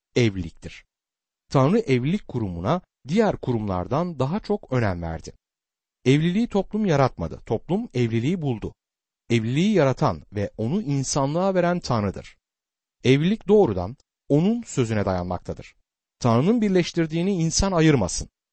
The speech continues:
İlk evlilik törenini düzenleyen kimdi? Tanrı'dır. İlk çifti bereketleyen odur. Evlilik yasal bir antlaşmadan, ekonomik bir düzenlemeden ve sevgi birliğinden çok daha fazlasıdır. Bu Tanrı'nın bir eylemidir.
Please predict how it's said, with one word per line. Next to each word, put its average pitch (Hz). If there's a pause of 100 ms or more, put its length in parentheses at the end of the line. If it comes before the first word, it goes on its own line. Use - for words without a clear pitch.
(120)
İlk -
evlilik 110
törenini 101
düzenleyen 127 (260)
kimdi? 123
Tanrı'dır. 113 (760)
İlk 254
çifti -
bereketleyen 113
odur. - (680)
Evlilik 120
yasal 180
bir 139
antlaşmadan, 104
ekonomik 156
bir 110
düzenlemeden 110 (280)
ve 120
sevgi 147
birliğinden 120
çok -
daha 120
fazlasıdır. 92 (680)
Bu 190
Tanrı'nın 151
bir 170
eylemidir. 95